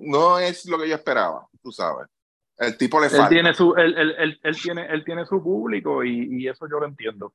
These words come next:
Speaker 2: tú sabes, pero realmente
Speaker 1: Ajá.
Speaker 2: la, la, la, la, la, el publi-, eh, ese, ese público es algo que, que realmente va a, a, a ser de impacto, ese público, no el jugador,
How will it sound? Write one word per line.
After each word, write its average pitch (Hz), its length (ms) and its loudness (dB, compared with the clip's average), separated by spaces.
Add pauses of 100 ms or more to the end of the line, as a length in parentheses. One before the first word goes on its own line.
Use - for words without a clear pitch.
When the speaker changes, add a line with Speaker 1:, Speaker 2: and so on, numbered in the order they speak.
(160)
Speaker 2:
tú 131 80 -6
sabes, 120 280 2
pero 123 380 6
realmente 127 600 2
Speaker 1:
Ajá. 110 80 -8
Speaker 2:
la, 123 220 -4
la, 127 180 -4
la, 135 160 0
la, 131 320 -2
la, 131 300 -6 (120)
el 135 180 -2
publi-, 165 440 -4
eh, 139 200 -2
ese, - 320 -4
ese 147 240 0
público 135 580 0 (540)
es 127 240 -6
algo 156 560 2
que, 127 960 2
que 127 160 0
realmente 135 1400 -2
va 135 260 2
a, 117 960 -4
a, - 60 -20 (340)
a 101 140 -4
ser 123 240 -2
de 120 120 -2
impacto, 123 500 -4
ese 139 220 0
público, 113 420 -2
no 117 80 -4
el 147 80 0
jugador, 143 640 2